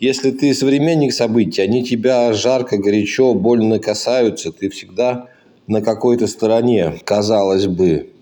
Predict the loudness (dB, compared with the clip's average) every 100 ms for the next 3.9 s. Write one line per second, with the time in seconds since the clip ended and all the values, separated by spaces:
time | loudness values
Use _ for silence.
0 | _ _ _ _ _ -6 0 2 2 0
1 | 0 2 2 2 0 -2 -4 -2 -2 -6
2 | -20 _ _ _ _ -2 0 0 0 0
3 | -2 -4 -2 0 0 0 0 0 -2